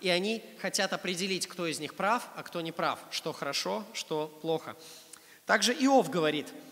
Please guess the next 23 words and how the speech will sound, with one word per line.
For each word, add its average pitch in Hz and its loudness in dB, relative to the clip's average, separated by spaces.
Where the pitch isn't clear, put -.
тридцать 165 0
первая 160 2
глава, 160 2
тридцать 151 -2
пятый 143 -2
стих. - -4
"О, 156 2
если 240 4
бы 233 4
кто 240 2
выслушал 190 2
меня! 143 -2
Вот 226 2
моё 226 4
желание, 175 4
чтобы 190 0
Вседержитель 208 2
отвечал 208 4
мне". 151 -2
Видите, 160 -4
истец 240 2
и 165 -2
ответчик. 147 -4